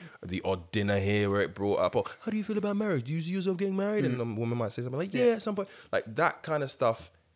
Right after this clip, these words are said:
Speaker 1: takes place over time. It's very rarely, I think, very rarely does a man just say, "I know her size, I know exactly the ring she wants, bang, going to buy it, boom, proposal, didn't see it coming." Very rarely.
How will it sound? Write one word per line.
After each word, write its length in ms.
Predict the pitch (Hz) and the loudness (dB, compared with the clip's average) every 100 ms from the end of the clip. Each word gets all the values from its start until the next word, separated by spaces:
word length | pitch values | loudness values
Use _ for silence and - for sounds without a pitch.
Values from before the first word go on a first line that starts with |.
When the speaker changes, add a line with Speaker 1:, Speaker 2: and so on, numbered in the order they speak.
| - | -12
Speaker 1:
takes 260 | - 104 - | -2 -2 -2
place 380 | - 104 92 - | 0 2 2 0
over 240 | 98 90 | 0 0
time. 300 | 90 110 82 - | -2 0 -2 -2
It's 100 | 95 | -8
very 360 | 98 110 143 139 | -2 2 4 4
rarely, 440 | 123 117 95 90 - _ _ | 6 6 4 -2 -8 _ _
I 140 | - 95 | -6 -6
think, 360 | - 113 107 | -2 -2 -2
very 280 | 92 117 143 | -2 0 2
rarely 340 | 120 107 107 | 4 4 2
does 160 | 90 92 | -2 -4
a 60 | 95 | -2
man 200 | 98 92 | -2 -2
just 160 | 92 | -4
say, 300 | - 90 87 - _ - | 0 0 -2 -8 _ -10
"I 100 | 87 | -4
know 140 | 87 82 | -2 -2
her 80 | |
size, 460 | 82 - 110 113 101 | 0 4 6 4 2
I 40 | |
know 80 | 90 | -2
exactly 340 | 87 92 90 85 | -2 -4 -6 -8
the 80 | |
ring 160 | 90 110 | -4 -4
she 140 | - 104 | -2 -2
wants, 220 | 104 - - | -2 -2 -4
bang, 200 | 104 98 | -2 0
going 180 | 92 90 | -2 -4
to 40 | 87 | -2
buy 220 | 92 92 | -2 0
it, 240 | 85 98 | -2 0
boom, 460 | 123 107 98 92 95 _ _ _ _ | 4 6 4 2 -4 _ _ _ _
proposal, 640 | 101 - 95 90 90 82 _ | -8 0 0 2 -4 -6 _
didn't 200 | 98 87 | -6 -4
see 100 | - | -4
it 80 | - | -6
coming." 300 | - 76 - - | -6 -10 -10 -14
Very 320 | 92 98 101 | -4 2 2
rarely. 320 | 87 73 50 | 2 -6 -8